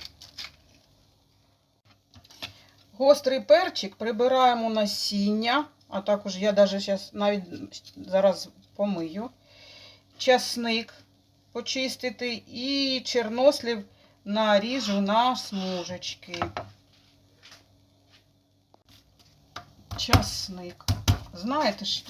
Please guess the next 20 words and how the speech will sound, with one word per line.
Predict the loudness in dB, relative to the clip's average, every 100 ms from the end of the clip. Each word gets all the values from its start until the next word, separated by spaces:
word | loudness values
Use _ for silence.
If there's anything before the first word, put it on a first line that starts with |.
| -8
як | -6
потрібно | -8 -8 -4 -2 -2 0 -2 0 0 0 -10
чистити, | -10 -6 -6 -8 -12 -8
отак | -8 0 2 2 -2
ударить | -10 -2 2 2 0 -6 -20 -20 _ _ -20 -20 -20 -18
і | -8 -4
зняти. | -4 -2 -2 -2 -4 -8 -16 -16 -16 -16 -12
І | -8
воно | -6 -6 -6
тоді, | -6 -6 -10 -12
тоді | -12 -10
добре | -8 -6 -6 -8
знімається | -8 -6 -6 -4 -6 -6 -16 -20 -20 -20 -18 -10 -10 -10 -16
лушпиння | -10 -8 -8 -10 -12 -10 -10 -14
оце. | -16 -20 -20 -20 -20 -20 -20 -20 -20 -20 -20 -20 -20 -20 -20 -20 -20 -20 _ _ _ _ _ _ _ -4
Часник | 0 0 0 -2 -2 -2
я | -2
подріблю | -2 -4 2 2 2 0
не | 0 0
дуже, | -2 -2 -2 0